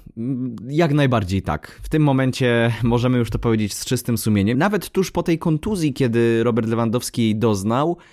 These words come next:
wierzyliśmy podskórnie, że jest w stanie strzelić tyle bramek w te pięć spotkań, które mu zostaną do końca sezonu. No i jak na razie ten plan jest, y, absolutnie realizowany.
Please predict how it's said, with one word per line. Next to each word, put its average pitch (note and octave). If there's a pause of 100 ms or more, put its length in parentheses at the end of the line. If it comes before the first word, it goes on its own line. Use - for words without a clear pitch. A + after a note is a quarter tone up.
(200)
wierzyliśmy C3
podskórnie, A#2+
że A2
jest A2
w -
stanie A2+
strzelić G#2
tyle G2+
bramek G2 (300)
w -
te G2
pięć G#2
spotkań, G2+
które F#2+
mu F#2
zostaną F#2+
do F#2+
końca G2
sezonu. G2+
No A#2+
i G#2+
jak G2+
na G2+
razie G#2
ten G2
plan G2+
jest, F#2+
y, F#2
absolutnie G2+
realizowany. F#2